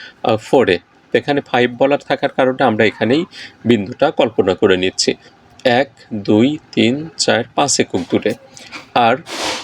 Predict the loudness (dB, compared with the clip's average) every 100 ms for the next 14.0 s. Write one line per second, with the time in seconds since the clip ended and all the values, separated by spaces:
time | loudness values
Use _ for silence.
0 | -6 -2 -2 -2 -6 -2 -2 0 0 0
1 | 0 0 2 2 0 0 0 0 -2 -4
2 | -4 -2 -2 -2 -2 -2 0 0 0 -2
3 | -2 -2 0 0 -2 -10 -18 -14 -4 -2
4 | 0 2 4 4 2 0 0 0 -2 0
5 | 0 2 0 2 -2 -2 -20 -2 0 0
6 | -2 _ _ _ -2 2 4 2 -2 _
7 | -8 -2 -2 -2 _ -20 -14 -4 0 0
8 | -2 -2 -2 0 -2 -2 -2 -2 -4 -2
9 | -2 -2 -2 -2 -2 -2 -4 -4 -4 _
10 | -20 -20 -20 -20 -20 -8 -6 -2 -2 0
11 | -2 0 0 2 0 0 -2 -2 -6 -10
12 | -20 -20 -20 -4 -2 0 0 0 2 0
13 | -2 _ _ _ -14 -6 -2 2 4 4